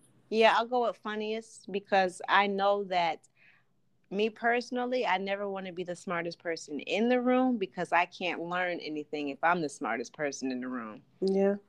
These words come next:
Speaker 1: So if
Speaker 2: True,
Speaker 1: I'm the
Speaker 2: true.
Speaker 1: funniest, I can learn from that smart person and then the next smart person.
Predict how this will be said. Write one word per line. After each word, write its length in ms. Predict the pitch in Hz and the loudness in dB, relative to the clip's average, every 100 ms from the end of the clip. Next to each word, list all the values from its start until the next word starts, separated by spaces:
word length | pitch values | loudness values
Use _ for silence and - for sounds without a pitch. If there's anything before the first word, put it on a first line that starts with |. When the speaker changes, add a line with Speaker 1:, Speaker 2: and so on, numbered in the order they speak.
| _ _ _ | _ _ _
Speaker 1:
So 80 | 196 185 | 6 8
if 60 | |
Speaker 2:
True, 40 | 180 | 8
Speaker 1:
I'm 140 | 233 | 6
the 80 | 185 | 4
Speaker 2:
true. 120 | 165 | 2
Speaker 1:
funniest, 420 | 277 302 240 208 214 | 2 4 4 4 2
I 100 | 214 | 2
can 120 | 190 | 0
learn 280 | 214 294 277 | 0 2 0
from 200 | 202 185 | -6 -6
that 160 | 160 | -6
smart 320 | - 175 147 | -8 -10 -10
person 420 | - 165 160 175 185 202 | -8 -8 -8 -14 -20 -14
and 120 | 170 | -6
then 120 | 165 156 | -4 -4
the 60 | |
next 340 | 160 196 - - | 0 0 0 -4
smart 260 | 175 147 | -6 -6
person. 500 | 175 160 165 175 180 | -8 -10 -10 -16 -18